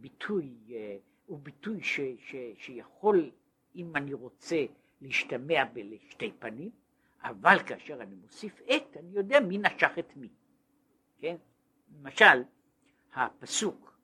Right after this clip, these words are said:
שהוא מעניין, שהוא רק בשביל להראות את זה, רק להראות את הדוגמה, יש פסוק מפורסם, "וכפטיש יפוצץ סלע".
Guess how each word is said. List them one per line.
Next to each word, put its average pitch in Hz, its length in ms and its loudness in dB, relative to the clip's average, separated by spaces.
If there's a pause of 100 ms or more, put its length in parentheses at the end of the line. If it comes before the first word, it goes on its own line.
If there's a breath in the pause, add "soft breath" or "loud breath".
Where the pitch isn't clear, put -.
שהוא - 460 -20
מעניין, 165 640 -2 (440)
שהוא 170 160 -10
רק 175 220 4
בשביל 139 300 -18
להראות 127 380 -14
את 117 100 -14
זה, 107 160 -18 (420 soft breath)
רק 151 180 0
להראות 143 360 -2
את 131 140 -20
הדוגמה, 170 500 -8 (300 soft breath)
יש 190 160 4
פסוק - 380 -14
מפורסם, 175 540 -14 (100)
"וכפטיש - 800 -6
יפוצץ - 580 -8
סלע". 107 340 -4